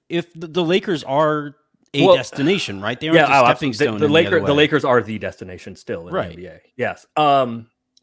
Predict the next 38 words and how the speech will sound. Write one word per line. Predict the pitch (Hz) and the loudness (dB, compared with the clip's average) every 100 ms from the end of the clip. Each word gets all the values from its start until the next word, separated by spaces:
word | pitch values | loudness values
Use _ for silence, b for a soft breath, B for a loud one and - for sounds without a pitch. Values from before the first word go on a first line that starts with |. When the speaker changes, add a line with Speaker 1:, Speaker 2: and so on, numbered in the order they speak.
| _ _ _ _ _ _ _ _ 110 | _ _ _ _ _ _ _ _ -6
Speaker 2:
but | 156 | 0
going | 160 160 | 2 2
along | 131 113 113 117 170 120 | 0 -4 -2 -2 -4 -6
with | 104 - | -8 -8
that | 101 90 92 - - | -10 -8 -10 -14 -14
means | 123 131 120 107 101 - | -8 -6 -6 -8 -12 -18
having | - 123 110 - | -12 -12 -12 -14
to | 117 98 | -14 -14
hit | - - 113 104 _ _ _ _ _ _ _ 120 | -12 -8 -6 -8 _ _ _ _ _ _ _ -10
on | 110 95 101 | -8 -8 -12
a | 101 | -12
pick | - 139 | -8 -8
because, | 120 - 151 131 120 - | -10 -2 0 0 -2 -12
because | 120 131 - 139 123 | -14 -12 -6 -6 -6
the | 120 | -6
Lakers | 117 107 110 - | -8 -8 -12 -10
are | 107 98 | -8 -8
the | 95 | -8
Lakers, | 110 123 92 87 90 _ _ _ _ _ _ _ _ _ _ _ - | -10 -10 -12 -14 -18 _ _ _ _ _ _ _ _ _ _ _ -12
the | 131 | -8
Lakers | 139 151 123 | -6 -6 -6
are | |
not | 113 110 - 113 | -4 -6 -6 -10
gonna | 104 | -12
have, | 95 104 87 _ | -8 -8 -10 _
yes, | 107 123 113 | -10 -8 -8
there | - 104 | -10 -12
was | 110 107 | -10 -10
a | |
time | 104 113 101 95 | -10 -10 -10 -12
recently | 92 95 - - 92 | -14 -14 -16 -16 -12
where | 107 | -10
the | 98 | -10
Lakers | 104 107 107 | -10 -10 -12
had | 107 104 | -10 -8
a | |
lot | 101 95 101 | -8 -8 -8
of | 95 | -12